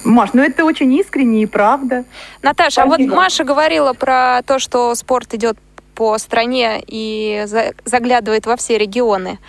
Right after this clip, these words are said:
Speaker 2: У вас в Волгограде спорт развивается. Какие виды?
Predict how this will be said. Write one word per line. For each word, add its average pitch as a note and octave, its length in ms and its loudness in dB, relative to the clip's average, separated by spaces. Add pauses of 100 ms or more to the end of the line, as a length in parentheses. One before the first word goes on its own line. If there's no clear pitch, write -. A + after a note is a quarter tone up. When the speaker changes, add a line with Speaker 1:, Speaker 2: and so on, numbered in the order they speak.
(240)
Speaker 2:
У A#3 60 -8
вас B3+ 180 0
в - 60 -20
Волгограде G#3+ 720 0
спорт - 300 -6
развивается. A3+ 600 -4
Какие A#3 320 -6
виды? F#3 300 -4